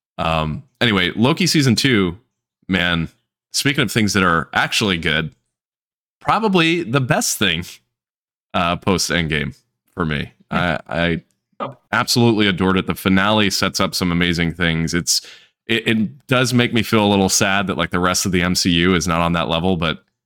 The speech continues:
Speaker 1: frankly, Loki, now having watched season one, season two, I think as a whole is, is the best character in the M C U, without a doubt.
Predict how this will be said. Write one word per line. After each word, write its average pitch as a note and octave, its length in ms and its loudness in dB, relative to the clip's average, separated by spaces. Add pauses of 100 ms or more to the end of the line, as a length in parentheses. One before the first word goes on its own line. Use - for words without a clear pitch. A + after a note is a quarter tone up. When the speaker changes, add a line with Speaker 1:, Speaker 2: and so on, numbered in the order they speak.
(100)
Speaker 1:
frankly, A2+ 340 2
Loki, G2 480 2
now F#2+ 420 2
having F#2 300 0
watched F2+ 240 0
season F2+ 300 0
one, F2 320 0
season E2+ 320 -2
two, F2+ 420 0 (1120)
I A2+ 80 -4
think A2 160 0
as G#2+ 100 0
a G2+ 60 0
whole G2+ 240 2
is, E2+ 260 -2
is F2 140 -2
the F2 80 -2
best E2 220 -2
character E2+ 340 0
in E2 60 -2
the E2 120 -2
M D#2+ 120 0
C E2 180 -2
U, D#2 300 -2
without E2+ 260 -2
a D#2+ 60 0
doubt. D#2 320 -2